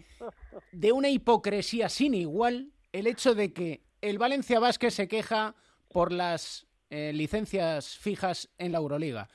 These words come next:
El Unicaja también se queja porque no pueden disputar la Euroliga. Pero en cuanto les dicen, "Oye, que te doy dos licencias fijas durante dos años para la Eurocup", la, bien que las agarran.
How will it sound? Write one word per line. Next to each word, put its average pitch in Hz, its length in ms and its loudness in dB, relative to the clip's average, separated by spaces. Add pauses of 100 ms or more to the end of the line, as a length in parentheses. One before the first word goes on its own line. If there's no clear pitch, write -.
(240)
El 214 320 -2
Unicaja 226 460 2
también 208 280 0
se 190 160 -4
queja 214 320 -2
porque 165 260 -2
no 180 120 -4
pueden 180 260 -4
disputar 151 420 -6
la 156 100 -6
Euroliga. 180 460 -6 (300)
Pero 196 160 0
en 190 80 -4
cuanto 196 300 0
les 202 180 -4
dicen, 196 440 -2 (240)
"Oye, 208 180 0
que 160 80 -2
te 170 100 -4
doy 208 160 -2
dos 196 240 0
licencias 214 500 -2
fijas 196 340 -2
durante 175 460 -4 (300)
dos 202 320 -2
años 185 300 -4
para 165 180 0
la 180 80 -2
Eurocup", 208 440 0 (380)
la, 135 200 -4
bien 175 220 -2
que 220 100 -2
las 190 180 2
agarran. 175 460 -2